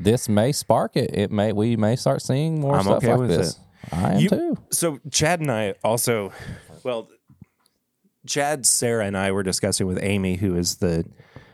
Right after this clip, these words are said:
Speaker 2: um, I guess now former, uh, P R person at Buffalo Trace,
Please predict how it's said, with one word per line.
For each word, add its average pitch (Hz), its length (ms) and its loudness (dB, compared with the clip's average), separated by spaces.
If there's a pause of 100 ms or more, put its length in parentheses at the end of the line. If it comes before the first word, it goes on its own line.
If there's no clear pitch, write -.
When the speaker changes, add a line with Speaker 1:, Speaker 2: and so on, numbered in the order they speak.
(140)
Speaker 2:
um, 85 440 0 (160)
I 107 120 -2
guess 123 200 0
now 110 140 0
former, 98 600 -4 (200)
uh, 98 140 4
P 107 220 2
R 101 120 2
person 107 460 0 (640)
at 101 180 0
Buffalo 104 320 2
Trace, 110 400 0